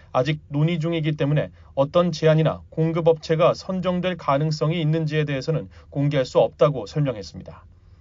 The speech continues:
폴란드는 지난 이천이십이 년부터 한국산 무기 도입을 크게 늘리면서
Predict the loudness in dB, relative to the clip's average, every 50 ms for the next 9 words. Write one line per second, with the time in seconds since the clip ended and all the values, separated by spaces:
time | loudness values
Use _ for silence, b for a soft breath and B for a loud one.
0 | b b b b b b b -6 0 2 2 2 2 2 -2 -2 0 2 2 2
1 | 2 2 -2 -4 -2 -2 -2 -2 -4 -4 -4 -2 -2 0 0 0 0 2 0 0
2 | 0 -4 -4 -4 -4 -4 -6 0 0 2 2 2 0 -2 -2 -2 -2 -2 0 0
3 | 0 0 0 0 -2 -2 -6 -10 -10 -4 -2 0 0 0 0 -2 -2 -2 -2 -2
4 | -2 -2 0 -2 -4 -4